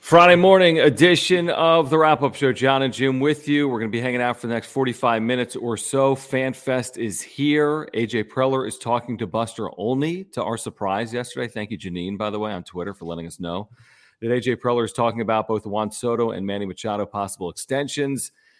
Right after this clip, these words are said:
And we are with you. So please, as you make your way in, subscribe. We have year-round content for Padres fans. Smash the like button for us. You can follow us on Twitter at John Schaefer, at Jim Russell S D. If you wanna support this channel, please consider a super chat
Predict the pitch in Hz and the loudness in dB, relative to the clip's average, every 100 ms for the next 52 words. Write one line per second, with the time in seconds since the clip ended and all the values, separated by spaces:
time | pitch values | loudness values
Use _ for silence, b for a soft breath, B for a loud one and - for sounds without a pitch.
0 | b b 123 123 147 160 143 175 190 139 | b b -4 -2 2 2 2 0 0 -2
1 | 120 143 131 - 190 185 90 - - 123 | -2 0 -2 0 0 2 -2 -4 -8 -6
2 | 123 131 135 135 131 131 131 135 139 - | -4 -2 -4 -2 0 0 0 -2 -6 -10
3 | - 104 - 131 113 92 107 101 117 123 | -12 -12 -2 0 2 0 -2 -4 -4 -2
4 | 117 117 117 113 113 - 98 117 113 113 | -2 -2 -2 -2 -8 -8 -6 -2 -2 -2
5 | 104 - 151 160 160 151 - _ _ _ | -4 -2 -2 -2 -2 -6 -10 _ _ _
6 | - - 131 127 117 117 120 117 110 - | -18 -4 -2 -2 -2 -2 -2 -6 -6 -10
7 | 120 113 104 98 95 110 107 98 92 - | -6 -4 -6 -12 -6 -4 -2 -4 -8 -12
8 | - 107 90 101 - 95 92 107 101 101 | -8 -6 -4 -6 -6 -8 -6 -6 -6 -6
9 | 92 107 - 110 98 95 101 - 95 90 | -8 -8 -8 -8 -6 -4 -6 -4 -6 -6
10 | 87 - 117 120 120 - 104 110 - - | -10 -4 0 0 -2 -6 -8 -8 -10 -10
11 | 127 123 107 - 113 107 123 113 104 - | -10 -8 -10 -8 -6 -6 -8 -12 -14 -10
12 | 110 - 90 - 135 139 139 - 139 127 | -8 -8 -12 -12 -10 -8 -10 -6 0 0
13 | 127 | 0